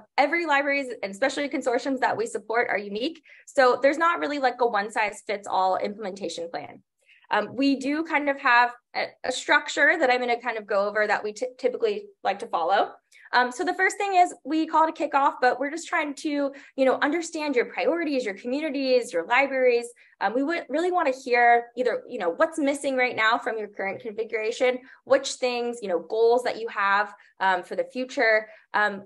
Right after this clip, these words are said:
we also, you know, we welcome you, uh, into Zoom. Like, I'm in my, my office right now. Um, sometimes you might see a cat or a dog. Um, we, we love to just get to know libraries. We work with amazing people.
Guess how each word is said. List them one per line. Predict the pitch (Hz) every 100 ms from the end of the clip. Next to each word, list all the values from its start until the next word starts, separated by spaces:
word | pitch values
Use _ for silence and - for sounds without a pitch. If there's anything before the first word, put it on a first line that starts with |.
| -
we | 294
also, | - 269 285 330 330 294 - _
you | 254
know, | 254 226
we | 254
welcome | 285 311 311 339
you, | 320 320
uh, | - 233
into | - 233 233 226
Zoom. | 277 320 302
Like, | 233 -
I'm | 214
in | 226
my, | 214 208 190
my | 185 165 160
office | 269 320 311 294
right | 294 277
now. | 277 277 277 -
Um, | 214 202
sometimes | 214 294 311 285
you | 277
might | 262 254
see | - 247
a | 185
cat | 285 269 254
or | 214
a | 214
dog. | 262 247 240 247 _ _
Um, | - 208 202 -
we, | 240 269
we | 254 269
love | 277 285
to | 285
just | 311 320
get | 262
to | 269
know | 254 233
libraries. | 208 202 208 208
We | 214
work | 220
with | 277 262
amazing | 220 220 220 214 220 214
people. | 208 202 214 208